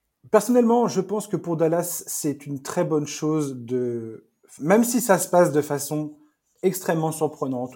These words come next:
où on peut se dire, franchement, ils récupèrent pas ce qu'ils auraient pu récupérer, ainsi de suite. On, on peut, on peut parler de ça pendant quinze ans, ils ont fait ce deal, le deal est fait, voilà, c'est avec ça qu'on va partir maintenant. Moi, je suis content qu'ils ont enfin, euh, arrêté cette expérience avec Porzingis, Doncic,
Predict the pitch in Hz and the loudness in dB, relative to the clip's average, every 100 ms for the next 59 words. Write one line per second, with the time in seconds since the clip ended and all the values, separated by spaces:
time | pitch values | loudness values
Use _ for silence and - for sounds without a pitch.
0 | - 139 143 135 139 127 135 131 - 139 | -10 -6 -6 -4 -6 -2 -2 -2 -4 -12
1 | 135 143 135 127 131 127 120 147 139 - | -10 -6 -4 -4 -8 -12 -8 -6 -6 -8
2 | 135 127 127 135 131 127 123 123 120 117 | -8 -6 -8 -8 -8 -10 -14 -12 -12 -16
3 | 110 _ - _ _ _ _ _ _ 147 | -20 _ -20 _ _ _ _ _ _ -10
4 | 151 143 160 160 147 165 143 131 131 147 | -8 0 2 2 0 6 6 6 0 -2
5 | 131 120 123 135 135 151 117 117 139 131 | -2 -6 -4 -2 0 -2 -2 -2 0 0
6 | 120 143 120 110 120 123 123 123 160 160 | -2 -4 -2 -4 -6 -2 -2 0 2 2
7 | 156 127 110 101 - - 131 131 156 139 | 0 -8 -8 -10 -18 -10 -8 -4 -6 -2
8 | 131 131 123 - 127 117 - 165 180 _ | -2 -2 -4 -6 -8 -10 -8 -8 -8 _
9 | _ _ - _ 170 175 190 185 185 180 | _ _ -20 _ 0 2 0 -2 -6 -4
10 | 180 180 147 139 139 147 - 165 156 143 | -6 -4 -6 -2 -2 -2 -4 -4 -4 -8
11 | 120 120 139 135 147 - 127 123 - 123 | -12 -4 -2 0 -4 -8 -8 -10 -6 -6
12 | 131 131 120 - 131 120 127 123 131 120 | -6 -6 -10 -8 -10 -6 -8 -8 -8 -8
13 | 120 120 180 180 - _ | -10 -8 -8 -8 -12 _